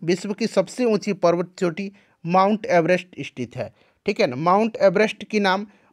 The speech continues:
भारत के पूर्व महासर्वेक्षक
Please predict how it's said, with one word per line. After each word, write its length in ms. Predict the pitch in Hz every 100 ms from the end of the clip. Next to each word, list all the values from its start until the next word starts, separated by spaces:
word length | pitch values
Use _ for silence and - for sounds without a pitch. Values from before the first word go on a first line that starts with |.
| -
भारत 380 | 143 175 196 208 -
के 180 | 214 214 - _ _ _ _ _ _ _
पूर्व 320 | 233 240 233
महासर्वेक्षक 920 | 196 196 214 - 196 190 180 214 196